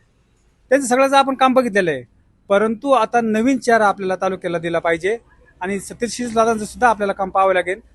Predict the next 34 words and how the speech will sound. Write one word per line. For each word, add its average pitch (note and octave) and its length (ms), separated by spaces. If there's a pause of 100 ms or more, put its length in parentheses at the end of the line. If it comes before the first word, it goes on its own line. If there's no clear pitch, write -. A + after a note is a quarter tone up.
(160)
आणि G#3+ 220
त्याचं A#3+ 200
एक C#4 180
असं C4 160
सूचक A#3 360
त्यांनी C4 220
दिलेलं A3 260
आहे A#3 40
की, C4 200 (400)
अं, G#3+ 400
कारखाना C#4+ 420
चांगला C#4 300
सांभाळलेला B3 360
आहे, A#3+ 100
म्हणजे, B3 360 (380)
अं, G#3 460
परिणामी C4+ 480
त्या C4 160
तालुक्यात C4 320
निश्चितपणे C#4 520
सांभाळतील, G3 420
याच्यात A3 260
काही C4 120
शंका A#3+ 200
घेण्याचं A#3+ 280
काही B3 60
कारणच C4 360
नाही, G3 200 (280)
पण C4 80
संधी D4 280
दिली A#3+ 180
पाहिजे G3 220
हे F#3+ 100
नक्की. F#3+ 300